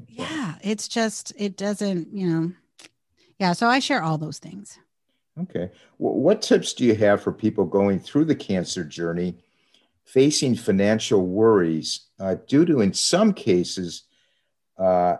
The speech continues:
Speaker 1: having assets and having problems getting help? I, I,
Speaker 2: Yeah.
Speaker 1: I notice this is going on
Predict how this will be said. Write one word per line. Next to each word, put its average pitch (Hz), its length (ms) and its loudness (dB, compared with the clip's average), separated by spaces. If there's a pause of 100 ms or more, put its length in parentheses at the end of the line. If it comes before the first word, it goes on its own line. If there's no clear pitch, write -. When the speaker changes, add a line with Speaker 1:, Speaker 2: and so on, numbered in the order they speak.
(140)
Speaker 1:
having 117 500 0
assets 104 640 -2
and 87 120 -8
having 95 320 -2
problems 104 640 -2
getting 90 380 -4
help? 82 420 -2
I, 95 140 -4 (400)
I, 104 260 2
Speaker 2:
Yeah. 104 180 -6
Speaker 1:
I 107 40 0
notice 104 380 0
this 104 200 -6
is 90 120 -10
going 98 300 0
on 92 300 0